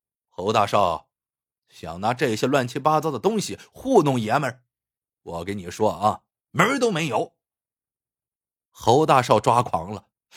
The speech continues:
又气又恼，正急得上蹿下跳的时候，侯老先生却在龙城老货设宴庆贺，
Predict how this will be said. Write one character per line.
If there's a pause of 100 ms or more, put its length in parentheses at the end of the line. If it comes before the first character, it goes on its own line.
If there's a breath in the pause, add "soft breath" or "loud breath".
(100)
又
气
又
恼， (520)
正
急
得
上
蹿
下
跳
的
时
候， (440 loud breath)
侯
老
先
生 (260)
却
在
龙
城
老
货 (120 loud breath)
设
宴
庆
贺，